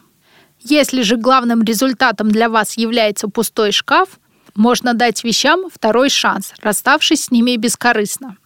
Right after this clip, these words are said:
В первую очередь одежду, обувь, а также другие предметы повседневной необходимости в хорошем состоянии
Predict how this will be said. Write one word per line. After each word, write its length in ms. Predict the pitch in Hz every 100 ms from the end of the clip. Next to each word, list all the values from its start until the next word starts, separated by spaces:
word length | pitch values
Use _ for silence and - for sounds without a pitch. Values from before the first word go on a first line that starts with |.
| _ _
В 120 | -
первую 380 | - 247 226 214
очередь 560 | 180 269 - 330 - - -
одежду, 720 | 214 190 208 233 208 196 -
обувь, 380 | - 220 214 208
а 140 | - 214
также 300 | 233 233 226
другие 440 | 214 240 214 202
предметы 540 | 185 220 214 220 - 190
повседневной 640 | 202 - 240 226 190 175
необходимости 920 | 180 170 185 196 190 214 202 185 -
в 60 | 185
хорошем 480 | - 202 196 - 170
состоянии 840 | - 185 - 180 208 311 359 214